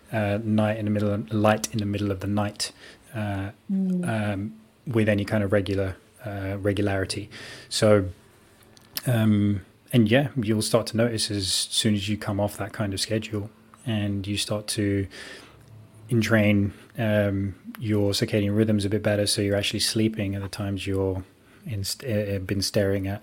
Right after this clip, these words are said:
Speaker 1: a screen in the middle of the night, you're just gonna feel better. It's almost,
Speaker 2: Yeah.
Speaker 1: <laughs> it's almost guaranteed, unless you've got some sort of issues, um, that,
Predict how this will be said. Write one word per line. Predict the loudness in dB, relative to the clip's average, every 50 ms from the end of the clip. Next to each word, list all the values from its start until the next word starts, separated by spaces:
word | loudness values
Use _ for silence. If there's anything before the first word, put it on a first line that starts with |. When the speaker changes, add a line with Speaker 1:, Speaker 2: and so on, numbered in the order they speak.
| -8
Speaker 1:
a | -6 -4 -2 -2 -2 -2 -4 -8 -12 -14 -14 -14 -10
screen | -8 -4 -2 2 2 2
in | 2
the | 2 0
middle | -2 -4 -4 -4
of | -4
the | -4 -4
night, | -6 -6 -8 -10 -16 -20 -20 -20 -20 -20 -20 -20 -20 -20 -20 -20 -8
you're | -4 -4
just | -2 -2
gonna | -2 -4 -4
feel | -4 -6 -4
better. | -4 -4 -4 -4 -10 -12 -16 -16 -10 -6
It's | -4 -2 0 2 4 4 2 2 -2 -6 -2
almost, | 0 0 2 2 2 2 2 0 -2 -2 0 0
Speaker 2:
Yeah. | 0 0 0
Speaker 1:
<laughs> | -4
it's | -4 -2 2 2
almost | 4 6 6 4 4
guaranteed, | 4 4 4 4 4 4 4 4 4
unless | 2 0 -2 -2 -2
you've | -2 0
got | 0 0
some | -2 -2
sort | -2 -2 -2 -2
of | -2 -2
issues, | -2 -2 -2 -2 -4 -4 -6 -10 -14 -16 -16 -16 -18 -18 _ -6
um, | -4 -2 -2 -2 -2 -2 -2 -2 -2
that, | -2 -2 -2 -4 -10